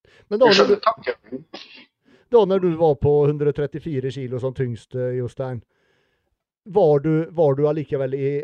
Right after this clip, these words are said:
Speaker 1: relativt god form? Hadde du liksom synlige mageruter og
Speaker 2: Ja.
Speaker 1: Ikke sant?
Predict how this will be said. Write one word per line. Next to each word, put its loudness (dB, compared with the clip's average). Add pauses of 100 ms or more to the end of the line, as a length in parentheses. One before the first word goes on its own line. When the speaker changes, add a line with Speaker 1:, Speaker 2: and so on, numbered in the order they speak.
Speaker 1:
relativt -8
god -6
form? 0
Hadde -4
du -14
liksom -10
synlige -8
mageruter -6
og -4 (580)
Speaker 2:
Ja. 0 (1900)
Speaker 1:
Ikke -20
sant? -20